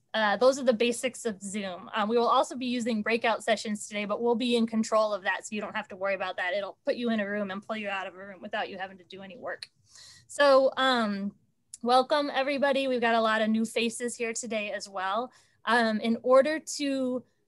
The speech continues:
try to emulate an in-person meeting, which we can't really do, and, like, the magic of, of getting to know each other a little bit better, we're going to do a very quick introductory activity. Um, Kaylin, are we, are you set up? Um,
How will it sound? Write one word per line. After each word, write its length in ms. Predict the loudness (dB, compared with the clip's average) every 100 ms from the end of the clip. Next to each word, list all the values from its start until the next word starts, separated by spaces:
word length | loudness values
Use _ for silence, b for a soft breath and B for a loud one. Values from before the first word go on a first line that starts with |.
| _ _
try 220 | 0 4 6
to 160 | 6
emulate 480 | 4 4 4 4 2 -8 -6
an 180 | 0 0
in-person 920 | 2 2 2 0 -2 0 -2 -2 -4 -2
meeting, 360 | -2 0 0 0
which 160 | -2
we 100 | -4
can't 320 | -6 -4 -2
really 300 | 2 2 2
do, 320 | -2 -2 -2 -2
and, 160 | 0
like, 200 | -2 -2
the 80 | -4
magic 420 | -2 -2 -2 -6
of, 180 | -8 -8 -4
of 260 | -4 -4
getting 240 | -2 0 0
to 120 | 0
know 180 | -2 -4
each 160 | -6
other 180 | -4 0
a 100 | 0
little 180 | 0 0
bit 180 | -2 -4
better, 240 | -4 -2
we're 160 | -2 -4
going 240 | -6 -6
to 120 | -8
do 260 | -6 -6 -6 B B -2
a 60 |
very 260 | 4 4 2
quick 360 | 0 2 2 0
introductory 840 | -2 0 -2 -2 -4 -4 -2 -4
activity. 800 | -6 -8 -8 -6 -8 -10 -18 -20 b b b 0
Um, 320 | 2 2 -2
Kaylin, 500 | -4 -2 0 0 -2 -4
are 260 | -2 0
we, 460 | -2 -4 -4 -4 -6 -6
are 60 | -4
you 160 | -2 -4
set 280 | 0 2
up? 220 | 2 -2 -4 b b -4
Um, 460 | -2 0 -4 -8